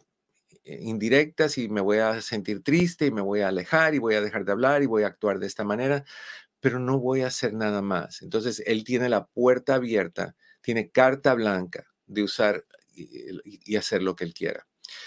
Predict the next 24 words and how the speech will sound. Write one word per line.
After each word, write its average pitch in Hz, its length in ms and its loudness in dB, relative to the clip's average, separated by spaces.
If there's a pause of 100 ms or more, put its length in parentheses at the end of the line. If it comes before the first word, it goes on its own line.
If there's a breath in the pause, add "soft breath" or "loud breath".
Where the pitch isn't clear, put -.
(600 loud breath)
Si 143 160 4
tú 165 120 8
estás 208 280 8
casada 175 480 8
con 139 160 4
él 131 140 2
treinta 123 320 2
y 107 80 -2
cinco 131 460 0
años, 107 640 -2
no 110 180 0
nada 131 220 2
más 120 200 0
juntada, 98 440 0
si - 140 -10
tú 98 100 -8
estás 120 240 -4
casada 135 600 0
con 113 160 -4
él 107 120 -2
treinta 104 280 -4
y 98 40 -6
cinco 107 380 -4
años, - 420 -8